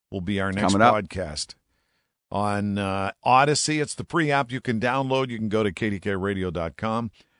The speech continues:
Speaker 1: Our producer is Dick Roberts. Also wanna thank Jim Patulski, Face for Radio Productions. Jim also did the sound for our Beth Clausen porch concert indoors at Steamworks and did a gr-, great, great job.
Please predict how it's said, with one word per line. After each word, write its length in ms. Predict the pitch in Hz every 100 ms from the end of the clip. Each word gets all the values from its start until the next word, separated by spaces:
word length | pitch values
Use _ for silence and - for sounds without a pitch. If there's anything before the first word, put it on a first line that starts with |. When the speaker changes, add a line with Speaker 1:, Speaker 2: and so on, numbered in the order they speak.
| -
Speaker 1:
Our 120 | 156
producer 460 | 156 170 196 - 156
is 140 | 120
Dick 180 | 160 160 131
Roberts. 520 | 143 135 139 135 - _ _ _
Also 280 | - 139 135
wanna 180 | 120 117
thank 300 | - 113 98
Jim 240 | 120 107
Patulski, 760 | 98 95 123 123 120 110 101 92 _ _ _ _ _ -
Face 200 | 120 110
for 160 | -
Radio 340 | 107 113 110 104
Productions. 580 | - 101 101 - 90 -
Jim 440 | 135 135 104 104 - _ _ _ _ -
also 400 | 123 131 - 107
did 260 | 92 104
the 100 | 87
sound 500 | 87 - 98 98 92
for 360 | - 107 98 98
our 280 | 101 92 95
Beth 360 | 85 98 113 -
Clausen 580 | - 107 104 - 98 85
porch 280 | 135 147 -
concert 460 | 123 110 - 98
indoors 440 | 113 120 101 95 80
at 60 |
Steamworks 680 | 85 - 90 85 87 87 - - _ _ _ _ -
and 320 | 92 90 85
did 160 | 95
a 60 | 92
gr-, 100 | 85 - _ -
great, 220 | 110 92
great 220 | - 80
job. 340 | - 78 64